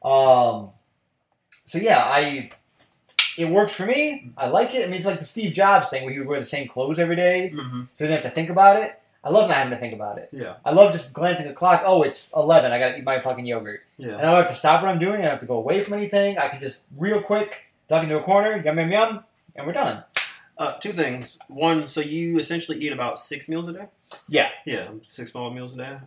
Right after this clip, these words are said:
Speaker 2: And two, with how selective and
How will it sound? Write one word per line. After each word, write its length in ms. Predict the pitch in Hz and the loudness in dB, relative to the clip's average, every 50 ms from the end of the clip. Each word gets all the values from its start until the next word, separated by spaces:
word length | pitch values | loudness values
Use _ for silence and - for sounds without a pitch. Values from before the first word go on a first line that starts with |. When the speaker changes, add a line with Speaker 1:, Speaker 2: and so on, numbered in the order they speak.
| _ | _
Speaker 2:
And 600 | - 131 131 127 127 127 123 123 123 120 117 117 - _ _ _ | -10 -6 -4 -4 -2 -4 -4 -6 -8 -10 -12 -14 -18 _ _ _
two, 560 | - - - 202 185 156 131 120 113 113 120 - _ _ _ _ | -16 -12 -8 -4 -4 -4 -4 -4 -6 -10 -12 -16 _ _ _ _
with 500 | 123 123 139 135 135 131 131 - - - - _ _ _ _ _ _ _ _ - - - _ - | -12 -8 -6 -6 -4 -6 -8 -12 -16 -20 -20 _ _ _ _ _ _ _ _ -20 -20 -20 _ -18
how 880 | - - - - 175 165 170 170 170 165 165 160 151 143 143 135 135 _ _ _ _ _ _ _ _ _ _ _ _ _ _ - | -16 -14 -8 -4 -2 -2 0 0 0 0 0 0 0 -2 -6 -10 -14 _ _ _ _ _ _ _ _ _ _ _ _ _ _ -14
selective 920 | - - - - 147 139 135 139 135 135 135 135 127 127 123 120 120 117 - | -10 -8 -8 -6 -6 -4 -4 -2 -2 -2 -4 -6 -8 -8 -8 -10 -12 -12 -10
and 500 | 123 123 117 113 110 107 107 107 107 | -10 -8 -8 -6 -8 -8 -8 -10 -12